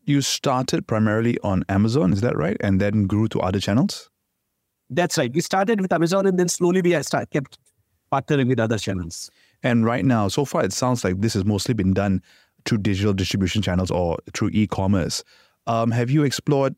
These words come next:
Speaker 1: physical, uh, distribution or physical outlets as well?
Speaker 2: Yeah. So, you know, till I would say eight, nine months back, we were only a online only brand. But in the last eight, nine months, we have set up a fairly large,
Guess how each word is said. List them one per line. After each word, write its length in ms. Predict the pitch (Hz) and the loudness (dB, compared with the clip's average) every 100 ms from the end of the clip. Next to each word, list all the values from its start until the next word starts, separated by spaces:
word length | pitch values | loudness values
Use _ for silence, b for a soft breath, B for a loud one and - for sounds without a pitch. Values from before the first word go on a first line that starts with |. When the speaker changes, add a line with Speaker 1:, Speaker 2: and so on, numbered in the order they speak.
| _ | _
Speaker 1:
physical, 800 | - 123 123 120 135 123 120 - | -4 -2 0 0 2 2 2 0
uh, 220 | 101 92 | 0 0
distribution 500 | 104 98 127 104 120 | 0 -2 -2 -2 0
or 240 | 107 92 - - | 0 0 -2 -2
physical 260 | 101 110 | -2 0
outlets 320 | 92 82 131 110 | -2 -2 -2 -4
as 160 | - | -4
well? 180 | 120 175 _ _ _ _ _ _ _ _ _ _ _ _ | -4 -6 _ _ _ _ _ _ _ _ _ _ _ _
Speaker 2:
Yeah. 140 | 156 - | -2 -2
So, 500 | - - 196 185 185 160 | -2 -2 2 2 2 2
you 80 | |
know, 100 | 190 | 0
till 540 | 202 226 220 226 226 220 | 0 2 4 4 4 2
I 120 | 160 | 0
would 160 | 175 185 | 0 -2
say 160 | - 214 | -2 0
eight, 260 | 190 202 | 0 0
nine 160 | 214 220 | 2 4
months 220 | 208 170 | 4 2
back, 260 | 170 180 190 | 0 0 0
we 80 | 170 | 0
were 160 | 175 170 | 2 4
only 320 | 160 175 185 | 4 4 4
a 100 | 170 | 2
online 440 | - 147 151 160 160 | 2 2 4 4 2
only 240 | 156 165 | 2 2
brand. 320 | 156 160 214 - _ _ _ _ - | 2 0 -2 -6 _ _ _ _ -4
But 120 | 143 | 0
in 80 | 160 | 2
the 80 | 170 | 2
last 320 | 160 185 - | 2 0 0
eight, 160 | 175 185 | 0 2
nine 160 | 175 | 2
months, 280 | 175 180 - | 2 0 0
we 40 | |
have 100 | 165 | -2
set 160 | - 160 | 0 -2
up 100 | 160 | -2
a 80 | 165 | -2
fairly 360 | 165 160 170 | -2 0 0
large, 520 | 156 143 156 143 - | 2 2 0 -2 -12